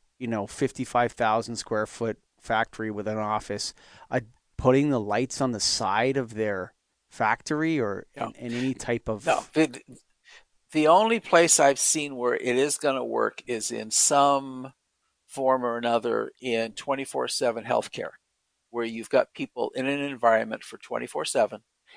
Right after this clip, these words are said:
Speaker 2: and you can show positive financial benefits as far as less falls, um, uh,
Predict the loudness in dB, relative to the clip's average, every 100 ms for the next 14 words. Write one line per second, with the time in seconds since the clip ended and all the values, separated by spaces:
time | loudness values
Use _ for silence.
0 | -6 2 6 4 2 -8 -6 -6 -4 -4
1 | -2 -4 -2 8 8 8 4 -2 0 0
2 | -2 -4 -2 0 -2 -2 -4 -6 0 -2
3 | -2 -8 -8 -10 -6 -2 -2 -2 -4 -4
4 | -2 4 8 8 6 0 -6 -6 -6 -4
5 | -4 -4 -4 -4 -6 -8 -12 _ _ _
6 | -20 -20 _ _ -16 -8 -8